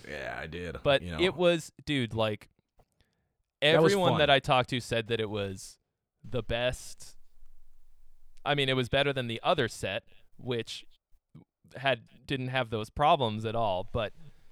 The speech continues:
Speaker 2: because Devin is absolutely goddamn hilarious
Speaker 1: Yeah.
Speaker 2: and, like, just rolled with it, and you guys, like, <sighs> like, yeah, okay, there were no, like,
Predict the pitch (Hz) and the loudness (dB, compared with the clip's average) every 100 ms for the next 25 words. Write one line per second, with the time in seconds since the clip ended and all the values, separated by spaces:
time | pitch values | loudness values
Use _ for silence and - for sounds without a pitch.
0 | - - 120 117 - 131 123 110 101 113 | -20 -12 -10 -10 -2 0 0 -2 -4 -4
1 | 110 107 101 - - 101 92 92 - _ | -4 -6 -8 -10 -10 -8 -8 -12 -18 _
2 | _ _ _ 110 104 - 107 101 98 95 | _ _ _ -4 -4 -4 -4 -6 -6 -6
3 | 98 101 95 98 110 151 104 85 98 - | -6 -8 -8 -6 -2 0 0 -4 -8 -10
4 | - - _ _ 95 120 113 104 101 - | -16 -20 _ _ 0 0 0 -2 -4 -4
5 | 123 110 107 123 180 107 95 104 104 113 | -6 -6 0 2 2 0 -6 -6 -6 -6
6 | 117 131 135 135 131 123 _ _ 156 160 | -6 -2 2 2 2 -4 _ _ 0 0
7 | - _ _ _ _ _ - - _ 208 | -2 _ _ _ _ _ -20 -20 _ _
8 | _ 190 185 247 220 185 - 180 160 156 | _ -10 -6 2 4 4 0 -4 -2 -2
9 | 160 156 139 123 120 | 0 2 2 2 -2